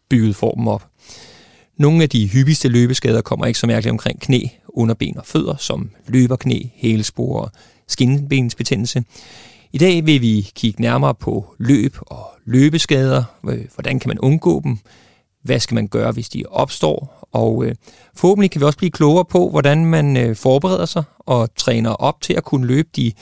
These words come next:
famøse toogfyrre komma hundrede femoghalvfems, øh, kilometer. Og hvem ved, måske er det inspiration til, at du selv binder, øh, snørebåndene og tager en tur i det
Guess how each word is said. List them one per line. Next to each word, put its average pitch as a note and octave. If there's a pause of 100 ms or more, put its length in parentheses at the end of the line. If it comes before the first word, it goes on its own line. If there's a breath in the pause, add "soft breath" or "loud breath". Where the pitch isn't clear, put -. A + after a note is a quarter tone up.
(320 loud breath)
famøse D3+
toogfyrre C#3+
komma B2+ (380 soft breath)
hundrede C#3+
femoghalvfems, -
øh, C3 (120)
kilometer. B2+ (440 loud breath)
Og A2+
hvem C#3+
ved, D3 (200)
måske C3+
er C#3+
det C#3+
inspiration C3
til, C#3
at C3+
du C3+
selv -
binder, C#3 (120)
øh, B2
snørebåndene C#3
og C3
tager -
en C3
tur -
i B2+
det A#2